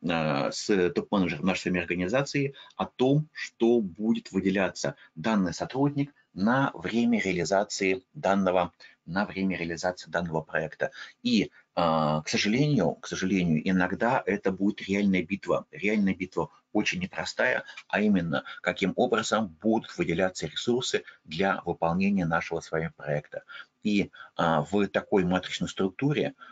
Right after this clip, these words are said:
а, очень часто потеря спонсора, потеря спонсора будет означать,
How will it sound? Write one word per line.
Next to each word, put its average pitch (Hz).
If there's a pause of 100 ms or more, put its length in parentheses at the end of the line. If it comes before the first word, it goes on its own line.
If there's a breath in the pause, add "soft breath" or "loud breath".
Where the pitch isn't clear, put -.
(120)
а, 71 (100)
очень 110
часто -
потеря 95
спонсора, - (100)
потеря -
спонсора - (380 loud breath)
будет 127
означать, 98